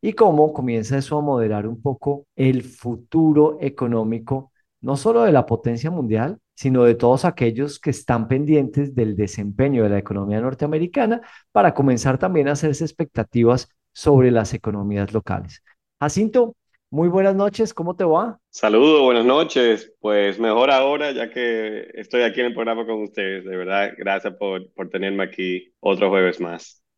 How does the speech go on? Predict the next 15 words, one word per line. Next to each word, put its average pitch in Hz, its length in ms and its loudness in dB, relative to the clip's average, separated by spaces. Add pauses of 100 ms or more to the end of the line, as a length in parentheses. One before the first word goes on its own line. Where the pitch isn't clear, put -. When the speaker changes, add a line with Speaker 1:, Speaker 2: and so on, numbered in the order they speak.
(120)
Speaker 1:
Eso 147 200 -4
mismo 208 360 2
dicen 214 360 2
tus 185 220 -6
fans 147 400 -2
cuando 185 260 -4
comienzas 143 420 -4
a 175 40 0
hablar 131 280 2
aquí 156 440 -4
en, 156 260 -8
en 127 160 -8
Zoom, 127 280 0
Speaker 2:
<laughs> - 280 -2
Speaker 1:
¿sabes? 156 380 -2